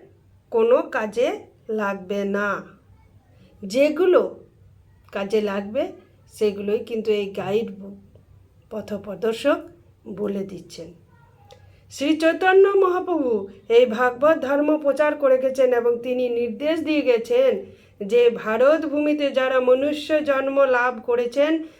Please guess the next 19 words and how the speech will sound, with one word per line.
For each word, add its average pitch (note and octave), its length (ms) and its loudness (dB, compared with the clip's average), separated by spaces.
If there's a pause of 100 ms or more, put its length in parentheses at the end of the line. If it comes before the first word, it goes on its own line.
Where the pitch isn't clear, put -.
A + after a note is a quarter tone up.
(140)
তারা A3+ 260 2
যেন A3+ 260 -2
পরমেশ্বর A3+ 640 -2
ভগবান G#3 500 -4
শ্রীকৃষ্ণের G3+ 680 -8
বাণী, A3 360 -4 (440)
বিশেষ D#4+ 420 -2
করে A3+ 240 2 (480)
ভগবত B3+ 580 2
গীতার C#4 340 0
বাণী A#3+ 300 0 (280)
সমস্ত A#3 440 -2 (200)
পৃথিবী D4+ 440 -4
জুড়ে C4+ 280 2
প্রচার G#3+ 360 -4 (120)
করেন। E3+ 220 -10 (920)
তাহলে G#3+ 160 0
ভগবান C4 520 2 (600)
শ্রীকৃষ্ণ D4 560 -4